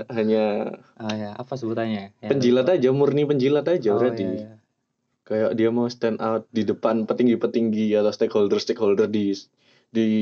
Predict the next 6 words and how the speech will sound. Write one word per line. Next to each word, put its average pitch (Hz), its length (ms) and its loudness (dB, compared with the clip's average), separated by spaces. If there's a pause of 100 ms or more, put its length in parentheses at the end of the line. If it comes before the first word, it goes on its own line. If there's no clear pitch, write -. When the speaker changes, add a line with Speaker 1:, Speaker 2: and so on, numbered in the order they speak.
Speaker 1:
projectnya 107 500 0
dia 117 300 4
kan. 95 260 0 (1000)
Speaker 2:
Tapi, 165 220 0
Speaker 1:
Hmm. 220 280 2
Speaker 2:
eh, 170 520 2